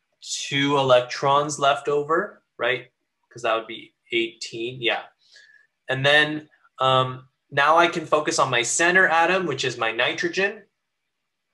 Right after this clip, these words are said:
So each nitrogen, um, right now it has,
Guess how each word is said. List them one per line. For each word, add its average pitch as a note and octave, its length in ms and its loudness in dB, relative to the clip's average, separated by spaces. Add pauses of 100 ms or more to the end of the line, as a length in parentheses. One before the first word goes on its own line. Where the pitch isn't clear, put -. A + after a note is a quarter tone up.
(320)
So B2+ 440 2 (340)
each D3 280 -4
nitrogen, D3+ 640 -2 (680)
um, B2+ 340 -4 (260)
right C3+ 240 0
now D3+ 220 4
it D3+ 80 4
has, C#3+ 540 0